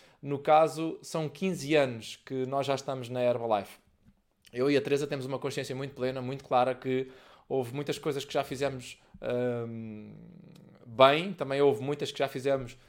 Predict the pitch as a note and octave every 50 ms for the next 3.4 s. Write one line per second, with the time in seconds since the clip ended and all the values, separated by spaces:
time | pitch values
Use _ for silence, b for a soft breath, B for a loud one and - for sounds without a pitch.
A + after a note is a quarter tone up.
0 | b b b b b - A#2+ A#2+ A#2+ A#2 A#2 A#2 A#2 A#2 C3 C3+ C3 - - C#3+
1 | C3 C3+ B2+ - - C#3 C#3+ C#3 C3+ - - - - - - A#2 A2+ A2+ A2+ A2
2 | A2 G2+ - C3 C3+ C3+ C3 B2+ A#2+ - - - C#3 B2+ B2 B2 A#2+ A#2 A#2 -
3 | - C3+ C3+ C#3+ C#3+ C#3 - -